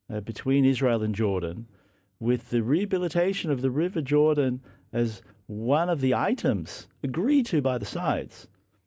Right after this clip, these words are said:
for a decade, nothing moved forward.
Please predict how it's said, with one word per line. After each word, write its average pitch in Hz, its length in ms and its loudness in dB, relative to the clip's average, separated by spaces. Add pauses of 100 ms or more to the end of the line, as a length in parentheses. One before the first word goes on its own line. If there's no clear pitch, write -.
(260)
for - 140 0
a 131 60 4
decade, 120 640 -2 (480)
nothing 151 460 0
moved 143 260 2
forward. 170 460 -6